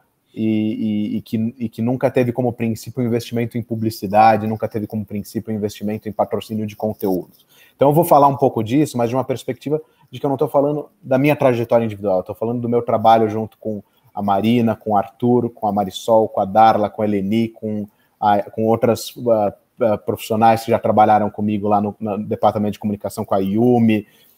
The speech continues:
com a Clarissa, enfim, com a Bela, é, com a Ana, enfim, tudo que eu vou falar aqui é fruto de anos de trabalho conjunto, tá? Então era só pra,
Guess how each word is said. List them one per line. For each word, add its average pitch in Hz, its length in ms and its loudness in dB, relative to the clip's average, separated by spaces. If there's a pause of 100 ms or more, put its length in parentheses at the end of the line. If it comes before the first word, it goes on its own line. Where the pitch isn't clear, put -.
(120)
com - 80 0
a 104 80 2
Clarissa, 113 680 4
enfim, 107 360 -4 (320)
com 104 80 -2
a 95 60 2
Bela, 117 640 4 (240)
é, 113 320 0
com - 120 -2
a 107 40 2
Ana, 127 680 4
enfim, 120 440 -6
tudo 214 180 -2
que 196 80 0
eu 180 60 4
vou 156 120 4
falar 135 360 6
aqui 151 440 -2
é 113 80 -2
fruto 156 400 -8
de 156 320 -8 (100)
anos 170 340 0
de 147 80 -4
trabalho 135 580 4
conjunto, 143 1000 -4 (380)
tá? 123 340 -2
Então 117 140 -6
era 120 120 -2
só 143 200 2
pra, 143 320 2